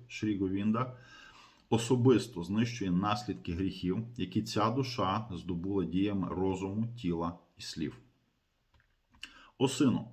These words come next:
кожен, хто здійснює омивання в місцях паломництва,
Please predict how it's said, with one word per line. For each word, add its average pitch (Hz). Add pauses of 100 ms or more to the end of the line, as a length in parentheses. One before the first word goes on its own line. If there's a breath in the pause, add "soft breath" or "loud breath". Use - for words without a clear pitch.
кожен, 131
хто 104
здійснює 95
омивання 107
в 95
місцях 101
паломництва, 95